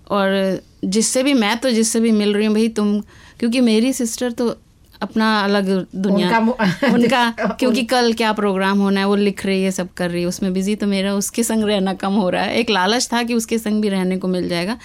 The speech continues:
Speaker 2: हाँ।
Speaker 1: but वो कम रह पाए, क्योंकि
Speaker 2: हाँ,
Speaker 1: हम
Speaker 2: स्वाभाविक है, वो
Speaker 1: हाँ।
Speaker 2: program से जुड़ी हुई हैं, तो
Speaker 1: हाँ।
Speaker 2: उनकी जिम्मेदारियां होती हैं।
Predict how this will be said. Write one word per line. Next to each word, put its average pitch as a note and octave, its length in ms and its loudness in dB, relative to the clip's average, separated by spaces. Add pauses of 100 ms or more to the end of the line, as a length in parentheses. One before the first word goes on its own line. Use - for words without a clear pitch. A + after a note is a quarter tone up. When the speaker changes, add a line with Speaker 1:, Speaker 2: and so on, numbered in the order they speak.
(140)
Speaker 2:
हाँ। E3+ 120 -8
Speaker 1:
but G3+ 140 0
वो G3 180 0
कम F#3+ 300 0
रह F3 180 -2
पाए, E3 340 -6
क्योंकि A3 240 -2
Speaker 2:
हाँ, A3 100 2
Speaker 1:
हम D4+ 60 2
Speaker 2:
स्वाभाविक B3+ 560 0
है, C4+ 60 0
वो A#3 400 0
Speaker 1:
हाँ। G#3 140 2
Speaker 2:
program G#3 300 2
से B3+ 160 0
जुड़ी G3+ 260 2
हुई G3 160 0
हैं, G3 180 0
तो C4 80 2
Speaker 1:
हाँ। A3+ 160 2
Speaker 2:
उनकी G#3 160 2
जिम्मेदारियां F#3+ 640 2
होती - 240 -12
हैं। - 120 -14